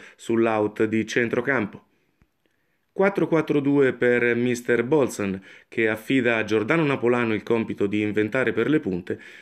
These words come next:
e manda inizialmente in panchina l'esperto Tozzi Borzoi. Arbitra il signor Russo di Torre Annunziata. Si gioca con un clima quasi primaverile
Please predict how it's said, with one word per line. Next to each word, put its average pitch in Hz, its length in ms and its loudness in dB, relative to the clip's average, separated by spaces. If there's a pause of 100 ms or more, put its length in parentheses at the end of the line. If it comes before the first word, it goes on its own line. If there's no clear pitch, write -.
(120)
e 170 340 -2
manda 131 380 0
inizialmente 123 640 0
in 127 100 -2
panchina 90 420 -4
l'esperto 101 760 -2
Tozzi 127 340 -2
Borzoi. 127 580 0 (1160)
Arbitra 135 520 -2
il 123 280 2
signor 123 360 0
Russo 110 440 0
di 98 260 -2
Torre 120 340 2
Annunziata. 120 720 -2 (880)
Si - 280 -6
gioca 139 400 -2
con 113 180 -2
un 113 120 -4
clima 107 640 -4 (300)
quasi 113 400 -4
primaverile 120 800 -2